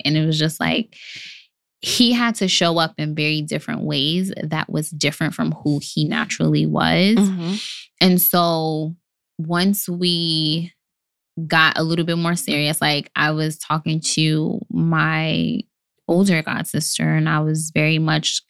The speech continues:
Speaker 1: having conversation about it because it was big. I hadn't been in a relationship in a really long time.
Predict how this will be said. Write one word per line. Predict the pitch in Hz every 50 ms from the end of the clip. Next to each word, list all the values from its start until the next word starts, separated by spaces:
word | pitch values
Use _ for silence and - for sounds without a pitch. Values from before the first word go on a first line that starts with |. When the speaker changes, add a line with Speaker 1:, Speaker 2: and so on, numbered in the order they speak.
| - -
Speaker 1:
having | 151 151 165 160 165
conversation | - - 156 160 147 - 160 170 - 180 175
about | 165 160
it | 165
because | 175 - 190 175
it | 175
was | 175 170 165
big. | - 202 240 190
I | 156 143
hadn't | - 208 226 240 208 180
been | 180 175
in | 170 160
a | 156 160
relationship | 156 160 269 - - 170 - 165 - -
in | 156
a | 160 156
really | 156 151 151 147
long | 151 - 147 156
time. | 151 - - 190 220 185 - - - 160